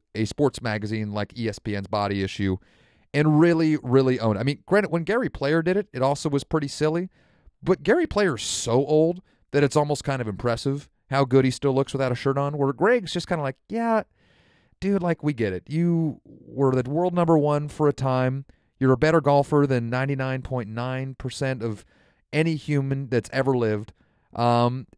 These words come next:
and you also are a notorious choke artist in the biggest tournaments of your life. So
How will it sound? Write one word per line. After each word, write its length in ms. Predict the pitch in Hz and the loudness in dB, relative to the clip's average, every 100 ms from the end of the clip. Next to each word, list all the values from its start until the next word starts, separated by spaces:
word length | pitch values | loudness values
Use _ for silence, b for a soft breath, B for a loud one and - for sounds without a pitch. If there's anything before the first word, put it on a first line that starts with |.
| - | -2
and 340 | 185 185 185 | 0 0 0
you 140 | 175 190 | 2 2
also 640 | 202 - 190 185 190 - | 2 0 2 2 0 -2
are 640 | 156 165 170 175 175 175 - | 0 4 4 2 2 0 -2
a 40 | 165 | -2
notorious 520 | 170 190 190 185 - | 0 0 2 0 0
choke 240 | 214 240 | 2 4
artist 320 | 127 131 135 | 4 0 -2
in 120 | 151 151 | -4 -4
the 60 | |
biggest 300 | 151 160 - | -4 -4 -4
tournaments 480 | 175 170 170 165 - | -4 -2 -4 -8 -2
of 140 | 170 | 0
your 100 | 175 | 2
life. 240 | 185 254 - | 0 -2 -2
So 380 | - 135 131 | 2 4 4